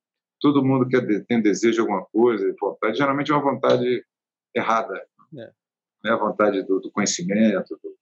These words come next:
Speaker 1: é, é o atalho mais fácil, né? E aí
Speaker 2: Agora,
Speaker 1: tá aí.
Speaker 2: agora, Leno,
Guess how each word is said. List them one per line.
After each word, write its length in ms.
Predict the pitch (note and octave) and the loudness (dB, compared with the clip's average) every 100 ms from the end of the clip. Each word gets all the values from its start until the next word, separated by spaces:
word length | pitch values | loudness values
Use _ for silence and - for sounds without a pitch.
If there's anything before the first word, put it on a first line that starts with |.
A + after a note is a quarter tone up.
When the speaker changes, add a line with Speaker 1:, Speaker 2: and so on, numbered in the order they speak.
| _ F2+ | _ -4
Speaker 1:
é, 420 | F#2+ F#2 F#2 - - | -2 0 -2 -4 -2
é 60 | G2 | 2
o 80 | G#2 | 2
atalho 440 | - G#2 G#2 G2 | 2 2 4 2
mais 240 | G2 F2+ - - | 0 -4 -8 -2
fácil, 500 | G#2 G#2+ - - F2+ | 2 2 0 -8 -12
né? 100 | F#2 - _ _ _ _ _ _ _ - F#3 - - G2+ G2+ | -14 -20 _ _ _ _ _ _ _ 0 0 0 -4 -6 0
E 40 | G2 | 2
aí 140 | F#2+ | 4
Speaker 2:
Agora, 280 | G2 G#3+ - | 4 2 4
Speaker 1:
tá 140 | G#3+ | 4
aí. 220 | B2 G#2 - _ G3+ | 4 0 -4 _ -8
Speaker 2:
agora, 320 | G#3 A#3+ A#3+ | -2 2 2
Leno, 380 | B3+ A3 D#3+ | 2 2 0